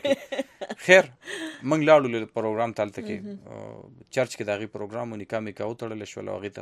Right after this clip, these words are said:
Speaker 2: سندرې مندرې ویل کېدې، په هغه
Speaker 1: آه.
Speaker 2: پیانو پرته یې په هغې باندې.
Speaker 1: <laughs>
Speaker 2: ما هغه د سرو کته ما ته ډېره عجیبه دا ښکاره شوه چې لکه مطلب، آه، په دغه ځای کې مونږ یو پنځلس کسان به وو، د هغې چې کوم په جاب کې کسان وو، د خاوند سره په جاب کې نوکرۍ کې کوم ملګري وو، هغه
Speaker 1: مهم.
Speaker 2: راغلي وو. هغه پروګرام وشو،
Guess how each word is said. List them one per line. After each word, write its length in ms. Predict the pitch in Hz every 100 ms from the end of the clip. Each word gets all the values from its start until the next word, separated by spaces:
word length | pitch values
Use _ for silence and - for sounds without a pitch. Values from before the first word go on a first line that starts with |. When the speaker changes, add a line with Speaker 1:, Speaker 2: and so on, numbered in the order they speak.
| 104
Speaker 2:
سندرې 260 | 101 107 107
مندرې 240 | 104 107 104
ویل 160 | 101
کېدې، 300 | 95 104 117 120
په 40 |
هغه 140 | 113 101 90
Speaker 1:
آه. 320 | - - -
Speaker 2:
پیانو 240 | 110 104 101
پرته 160 | 101 104
یې 60 | 104
په 40 | 101
هغې 120 | 104 101
باندې. 200 | 95 98 _ _ -
Speaker 1:
<laughs> 960 | 226 190 247 214 262 226 233 _ - 117
Speaker 2:
ما 80 | 151
هغه 120 | 147 135
د 80 | 131
سرو 180 | 160 196
کته 180 | 175 143
ما 60 | 160
ته 140 | 143
ډېره 180 | 160 143
عجیبه 240 | 139 165
دا 80 | 170 -
ښکاره 240 | 156 180 170
شوه 100 | 127
چې 140 | 120
لکه 160 | 113 113
مطلب، 380 | 107 139 147 135 139
آه، 260 | 131 120 - 123
په 80 | 131
دغه 140 | 135 131
ځای 80 | 127
کې 80 | 131
مونږ 120 | 139 127
یو 100 | 104
پنځلس 420 | 120 147 139 127 117
کسان 320 | 143 160 147
به 60 |
وو، 140 | 123 110
د 20 | 110
هغې 140 | 117 123
چې 60 | -
کوم 100 | 113 110
په 40 | 104
جاب 100 | 131 131
کې 60 | 113
کسان 280 | 113 113 110
وو، 60 | 98
د 100 | 101
خاوند 280 | 107 127 123
سره 140 | 113
په 100 | 107
جاب 160 | 117 113
کې 80 | 110 107
نوکرۍ 260 | 104 110 110
کې 80 | 104
کوم 140 | 107
ملګري 240 | 107 107 110
وو، 100 | 104
هغه 80 | 107
Speaker 1:
مهم. 40 |
Speaker 2:
راغلي 220 | 104 104 101
وو. 80 | _ _ - - - _ -
هغه 140 | 127 131 131
پروګرام 400 | 120 120 143 180
وشو، 260 | 214 170